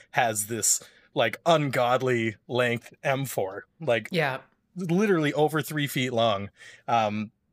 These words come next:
Speaker 1: the people that were coming up to him, you know, the people that were chronoing his gun, they're like, "You know this is a C Q B field, right? Like, C Q B, you know that you shouldn't be using something like
Speaker 2: <laughs>
Speaker 1: this."
Speaker 2: Mind your business.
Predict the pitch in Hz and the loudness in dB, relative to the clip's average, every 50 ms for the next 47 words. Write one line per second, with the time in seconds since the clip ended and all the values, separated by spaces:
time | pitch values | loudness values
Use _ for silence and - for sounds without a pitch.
0 | _ _ _ _ - - - - 147 - - 190 180 - 165 160 143 120 - - | _ _ _ _ -20 -12 -8 -6 -4 0 0 0 2 2 2 0 0 -2 -2 2
1 | 160 143 123 120 117 120 - - 139 113 104 101 98 104 - 151 131 117 113 120 | 2 4 4 4 2 0 0 -2 -2 -2 -2 -2 -6 -8 -4 -2 0 0 0 0
2 | - - - 147 - 143 143 127 131 - - - 160 139 143 139 131 127 120 120 | -2 -4 -4 -2 0 0 0 0 -2 -2 0 2 2 2 2 2 2 0 0 0
3 | 117 107 - - 143 135 131 120 110 107 104 - - - - - - - _ _ | -2 -4 -2 -2 0 0 0 0 -2 -2 -4 -6 -8 -14 -20 -20 -20 -20 _ _
4 | _ _ - 156 240 330 302 269 277 285 302 285 247 254 226 - 196 185 165 - | _ _ -6 -4 -2 -2 0 0 2 2 2 2 0 -2 -4 -4 -4 -2 -2 0
5 | - 254 220 - 202 156 143 214 240 226 - 160 135 117 110 - 135 151 170 220 | 0 0 0 0 -2 -2 -2 -2 -2 -2 -2 -2 -4 -2 -2 -2 -2 0 0 -2
6 | 262 233 _ - 127 131 131 - - _ _ _ - - 370 339 - - 269 233 | -2 -6 _ -6 -4 -4 -4 -4 -8 _ _ _ -2 0 0 0 0 0 -2 -2
7 | 233 254 247 196 127 113 113 127 165 170 208 240 247 226 214 202 - 180 _ _ | -2 -2 -2 -2 -2 -2 -2 0 0 2 2 2 2 2 0 -2 -2 -6 _ _
8 | - 160 170 - - - 294 285 269 214 180 151 147 175 190 185 170 147 - 160 | -8 -4 0 2 2 2 2 0 -2 -2 -2 -2 0 0 0 0 0 0 0 0
9 | 139 - 131 123 113 107 127 175 160 151 120 - - - 156 151 170 185 196 202 | 0 0 0 -2 -2 -2 0 0 2 2 4 4 4 4 6 6 6 6 6 6
10 | 185 208 214 208 190 160 180 190 196 196 196 - 180 180 180 - - - 262 | 6 6 4 4 4 6 8 8 8 8 6 4 4 6 6 8 6 6 4